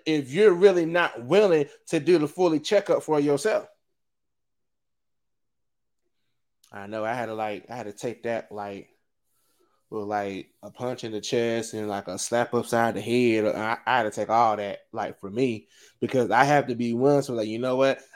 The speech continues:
I had to be willing to, I had to be willing to look at myself in the mirror or, like, look at myself in the computer screen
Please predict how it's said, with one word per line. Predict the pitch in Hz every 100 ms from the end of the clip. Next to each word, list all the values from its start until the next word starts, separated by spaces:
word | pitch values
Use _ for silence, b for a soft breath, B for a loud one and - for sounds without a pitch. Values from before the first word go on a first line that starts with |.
| -
I | 139
had | 139
to |
be | 135 131
willing | 120 143 143 135 -
to, | 139 127 120 107 _ _ _ _ _ b b -
I |
had | 175 180
to | 156
be | 156
willing | 143 165 190
to | 170 147
look | 160 156
at |
myself | 151 147 - 156 143
in | 143
the | 127
mirror | 127 143 135
or, | 117
like, | 127 123
look | 117 151
at | 143
myself | 131 - 135
in | 127
the | 135
computer | 120 - 151 139
screen | - 127 117 110